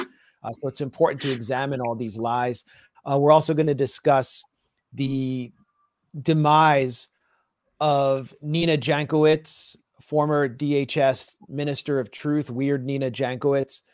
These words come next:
No offense to Weird Al Yankovic and her, um, and, and, and, and her board of d-, disinformation.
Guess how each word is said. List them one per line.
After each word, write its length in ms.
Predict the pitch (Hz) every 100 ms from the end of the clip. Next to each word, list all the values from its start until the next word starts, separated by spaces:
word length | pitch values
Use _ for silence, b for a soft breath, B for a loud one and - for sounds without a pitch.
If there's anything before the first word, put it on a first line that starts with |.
| b b b -
No 160 | 135
offense 340 | 131 143 139 -
to 80 | 139
Weird 220 | 139 127
Al 100 | 123
Yankovic 720 | 127 131 143 139 143 139 - _ -
and 480 | 131 127 127 123
her, 580 | 110 - 135 131 131 123 - - _ _ _ _ _ _ _ _
um, 440 | 113 117 117 110 101 _ _ _ _ _ _ _ _ _ _ _ _ -
and, 220 | 139 123
and, 200 | 135 123 -
and, 200 | 139 120
and 220 | 123 131
her 220 | 139 131
board 420 | 110 151 170 165
of 220 | 139 113 -
d-, 80 |
disinformation. 1200 | - 123 139 - 139 131 127 131 151 135 123 123